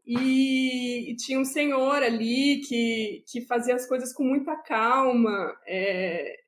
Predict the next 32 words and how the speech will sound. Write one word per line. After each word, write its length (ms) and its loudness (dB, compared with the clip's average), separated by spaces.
e 160 2
eu 300 8
tava 320 2
finalmente 540 0
no 80 2
momento 240 0
que 60 -10
eu 40 -4
não 60 -2
tava 160 2
correndo 300 0
pra 160 -2
nada, 280 0
não 80 0
tava 120 -4
atrasado 380 -4
pra 120 -8
nada, 420 0
<laughs> 220 0
tava 360 6
num, 340 6
num 240 6
horário 380 2
que 80 -6
eu 60 -4
costumava 520 2
tá 220 2
trabalhando, 520 0
mas 160 0
tava 180 2
de 140 -6
férias, 440 6